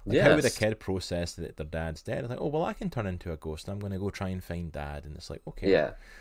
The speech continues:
Speaker 1: you go and do that, Bodhi. You, you
Speaker 2: Yeah.
Speaker 1: do what you need to do." And it's like, they just, they let him process and,
Speaker 2: Mm-hmm.
Speaker 1: and deal with it. And it's like,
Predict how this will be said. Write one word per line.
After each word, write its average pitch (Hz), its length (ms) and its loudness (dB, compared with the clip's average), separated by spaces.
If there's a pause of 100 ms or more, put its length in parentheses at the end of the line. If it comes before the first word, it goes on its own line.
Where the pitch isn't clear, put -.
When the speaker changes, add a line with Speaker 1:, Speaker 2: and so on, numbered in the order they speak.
(160)
Speaker 1:
you 113 100 0
go 104 160 2
and 95 100 2
do 80 120 0
that, 71 180 -4
Bodhi. 69 380 -6
You, 90 140 -4
you 85 140 -4 (220)
Speaker 2:
Yeah. 85 220 4
Speaker 1:
do 82 80 0
what 85 100 -4
you 80 80 -4
need 80 160 -6
to - 80 -10
do." 71 160 -6 (120)
And 76 120 -6
it's 76 140 -10
like, 87 100 -6
they 104 100 -2
just, 117 200 -6 (160)
they 104 100 2
let 101 220 2
him 98 320 -4 (100)
process 90 640 -4
and, 71 220 -6 (420)
Speaker 2:
Mm-hmm. 78 240 -6
Speaker 1:
and 85 160 2
deal 92 180 2
with 92 220 -2
it. 76 200 -2
And 76 120 -6
it's 73 160 -8
like, - 200 -12